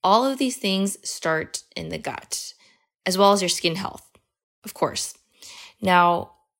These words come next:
your gut is an organ that has many, many, many, many, many different microbes.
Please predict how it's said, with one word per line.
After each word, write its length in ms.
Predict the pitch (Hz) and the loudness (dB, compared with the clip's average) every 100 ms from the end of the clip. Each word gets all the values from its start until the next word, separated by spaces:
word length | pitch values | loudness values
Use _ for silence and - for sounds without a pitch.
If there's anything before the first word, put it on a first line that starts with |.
| _ | _
your 320 | 233 - 226 | -16 -2 -2
gut 800 | 233 - 247 226 - - - - - _ _ _ _ | 0 0 4 4 2 -4 -8 -8 -12 _ _ _ _
is 520 | 185 180 175 175 170 - _ _ _ | 2 4 4 4 0 -10 _ _ _
an 120 | 180 - | -12 -6
organ 720 | 175 226 220 156 131 101 294 _ - _ | -2 -2 0 -4 -4 -8 -8 _ -20 _
that 140 | - 185 | -8 -6
has 520 | 196 185 175 170 170 - | -2 0 2 2 -2 -10
many, 520 | 196 196 208 220 240 | -4 0 0 0 -2
many, 360 | 240 208 196 196 | -2 0 0 -2
many, 280 | 185 175 175 | -2 -2 -2
many, 280 | 165 165 165 | -4 -6 -6
many 220 | 160 160 | -8 -8
different 340 | 165 160 - | -8 -8 -4
microbes. 680 | 165 170 - - - - - | -2 -2 -6 -12 -12 -14 -14